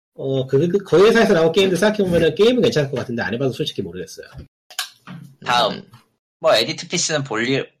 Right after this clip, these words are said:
Speaker 2: 뭐, 약하다고 얘기했으니까.
Speaker 1: 야, 일 분만 잠수.
Speaker 2: 왜?
Speaker 3: 예.
Speaker 2: 아, 물 샜나 보지?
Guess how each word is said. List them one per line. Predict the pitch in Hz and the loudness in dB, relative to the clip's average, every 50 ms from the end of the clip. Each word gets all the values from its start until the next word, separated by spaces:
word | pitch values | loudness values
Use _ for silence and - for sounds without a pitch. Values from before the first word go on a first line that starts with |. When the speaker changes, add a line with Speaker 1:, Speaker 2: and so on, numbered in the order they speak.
| _ | _
Speaker 2:
뭐, | - - - 120 104 | -14 -8 -6 -2 -2
약하다고 | 92 90 92 95 104 - 113 104 - - | 0 0 0 0 -2 -2 -2 -4 -4 -6
얘기했으니까. | 90 87 - 113 117 - - - 85 76 _ - - - _ _ _ _ _ _ _ _ _ _ _ _ - | -8 -8 -8 -10 -12 -12 -14 -18 -20 -20 _ -20 -20 -20 _ _ _ _ _ _ _ _ _ _ _ _ -18
Speaker 1:
야, | 101 95 | -14 -8
일 | 120 139 156 180 | -4 -2 -2 0
분만 | 185 165 147 139 131 | 0 0 0 -2 -2
잠수. | - 110 92 87 - - - - _ _ _ _ _ _ | -4 -6 -8 -10 -12 -16 -18 -20 _ _ _ _ _ _
Speaker 2:
왜? | 87 87 90 92 | -8 -2 0 2
Speaker 3:
예. | 107 - 151 113 - - - - - - - - - - - - - - _ _ _ _ _ _ _ _ | 2 2 2 0 -2 -4 -8 -12 -12 -12 -12 -14 -18 -20 -20 -20 -20 -20 _ _ _ _ _ _ _ _
Speaker 2:
아, | - 82 | -10 -10
물 | 82 82 85 92 95 | -10 -10 -12 -12 -8
샜나 | 101 117 101 - 95 85 | -8 -8 -6 -6 -8 -8
보지? | 82 82 - - 131 | -8 -10 -10 -10 -10